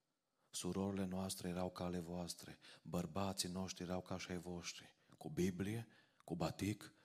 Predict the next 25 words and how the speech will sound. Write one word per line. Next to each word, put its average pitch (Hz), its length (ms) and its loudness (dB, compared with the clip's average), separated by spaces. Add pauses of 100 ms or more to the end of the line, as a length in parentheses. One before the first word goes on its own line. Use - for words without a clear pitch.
(140)
cu - 80 0
îmbrăcăminte 87 600 2
decentă 95 580 2
la 82 120 2
închinare, 87 720 -2
cu 87 140 0
evlavie. 82 640 -2 (880)
Și - 120 -4
o 87 80 2
striga 95 400 2
Duhul 101 300 2
Sfânt 95 540 2
în 90 160 -2
biserică 90 560 2
la 90 120 2
noi 92 240 0
acum 92 360 0
cincizeci 90 640 -2
de 90 100 0
ani: 85 280 0 (800)
"Nu 101 500 -2
lăsați 101 840 2
păcatul 92 680 2
să - 200 0
intre, 87 640 -2